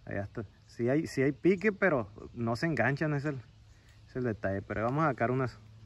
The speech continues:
unas pocas de perdida. Ahí se está activando la pesquita otra vez. Ahí está picando el mío.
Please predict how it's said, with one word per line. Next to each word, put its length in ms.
unas 160
pocas 400
de 80
perdida. 480
Ahí 100
se 80
está 200
activando 440
la 120
pesquita 440
otra 200
vez. 100
Ahí 60
está 120
picando 400
el 60
mío. 260